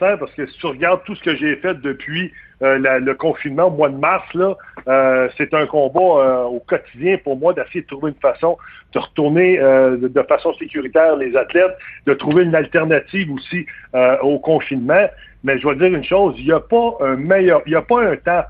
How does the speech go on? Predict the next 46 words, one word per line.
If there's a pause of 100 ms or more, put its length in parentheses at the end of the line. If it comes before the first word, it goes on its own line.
parfait
pour
protéger
les
enfants. (360)
Là,
la
covid
est
là. (180)
Oui,
c'est
vrai,
elle
est
là.
Mais
en
même
temps, (100)
tu
sais, (300)
puis
je
t'écoutais
aussi,
tu (100)
dis,
ils
jouent
même
pas.
Ben
oui,
ça
joue
au
J
F
dans
la
Ligue
junior
majeure
du
Québec.